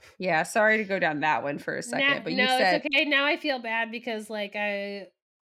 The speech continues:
Speaker 2: I didn't, like, f-, forcibly make my kid go to bed tonight, but I was, like, a little bit more stern than I normally am because she was being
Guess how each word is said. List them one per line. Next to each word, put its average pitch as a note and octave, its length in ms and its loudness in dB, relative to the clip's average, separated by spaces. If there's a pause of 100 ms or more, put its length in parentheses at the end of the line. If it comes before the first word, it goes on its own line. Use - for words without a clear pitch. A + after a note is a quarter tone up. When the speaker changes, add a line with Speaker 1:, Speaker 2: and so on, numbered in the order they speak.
(240)
Speaker 2:
I A3 40 -8
didn't, C#4+ 300 2
like, G3+ 260 -2 (140)
f-, - 460 -20 (200)
forcibly A3+ 920 2
make A#3 300 0
my A#3+ 160 0
kid B3 360 0
go B3+ 120 -2
to B3 80 -4
bed A#3+ 240 -4
tonight, A#3+ 360 -2
but G#3+ 100 -4
I G3+ 120 0
was, G3+ 200 -4
like, F#3+ 220 0
a G3 80 -4
little G#3 240 -2
bit G3 220 -2
more F#3+ 240 -4
stern F#3+ 600 0
than G#3 180 2
I G3+ 80 2
normally G#3 480 0
am G3+ 220 0
because G3 260 -8
she G3 200 -4
was F3+ 220 -4
being F3 440 -4